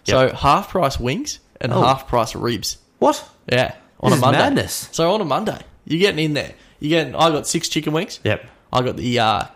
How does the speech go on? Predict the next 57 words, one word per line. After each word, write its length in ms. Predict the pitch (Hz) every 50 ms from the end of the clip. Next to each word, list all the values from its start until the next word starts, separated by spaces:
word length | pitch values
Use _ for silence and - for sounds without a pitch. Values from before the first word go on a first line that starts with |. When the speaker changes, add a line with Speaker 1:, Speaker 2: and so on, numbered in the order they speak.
| _ _ -
Speaker 2:
Korean, 640 | - 127 117 127 139 147 147 143 135 127 123 120
uh, 320 | 113 113 113 107 104 101 -
fire 320 | - - 127 131 127 123
glaze. 380 | 127 123 120 147 202 - - - - - _ _
Speaker 1:
Nice. 400 | - 87 85 110 135 - - -
Speaker 2:
So 140 | - 113 101
spicy. 440 | 110 - - 110 110 120 139 185 - _ _ -
Speaker 1:
Yep. 220 | 123 131 - - - - _ _ _ _ _ _ -
Speaker 2:
Not 100 | 202 240
as 80 | 285 262
spicy 360 | - - - 196 190 185 185
as 40 | 180
I 40 | 170
would 80 | 160 151
have 80 | 131 -
thought. 320 | 131 - - - - _ _ _ _ -
Speaker 1:
Okay. 300 | 208 202 190 208 269 - - - - -
Speaker 2:
Anyway, 200 | 113 90 160 - -
not 100 | - -
relevant. 340 | - 95 107 120 131 147 - - - -
Speaker 1:
Well, 100 | 170 160
s-, 100 | - -
Speaker 2:
And 100 | 233 -
Speaker 1:
some, 260 | 165 156 226 214 196
some 240 | - - 226 214 214
room 220 | - 277 247 - -
for 100 | - 233
improvement 480 | 214 160 - 175 175 175 170 170 175 165
there, 120 | 175 180 180
Sporting 320 | - - 180 175 175 160
Globe, 220 | 156 156 151 156 160
if 40 |
you're 100 | 165 156
listening. 300 | 156 165 - - - - -
Speaker 2:
I 60 | 139
think 160 | 120 113 107
so. 160 | - 104 123 - - - - -
Speaker 1:
Yep. 200 | - 139 139 - -
Speaker 2:
And 180 | 143 147 151 160
then 160 | 175 175 170
a, 140 | 156 139 - -
a 60 | 131
half 260 | 135 165 180 185 165
rack 160 | 165 147 139
of 80 | 131 -
pork 240 | - 170 156 - -
ribs. 320 | 147 196 190 - - - - - -
Speaker 1:
Mm. 400 | 101 131 175 220 233 190 131 -
Speaker 2:
And 160 | - 147 151 -
so 400 | 175 170 165 160 156 151 147 147 - - - _ _ _ -
that 100 | - 185
was, 200 | 208 196 180 151 151
that 100 | 170 202
was 100 | 202 175
my 160 | 160 143 135 113
Monday 320 | 113 135 165 196 175 139
night. 180 | 107 87 80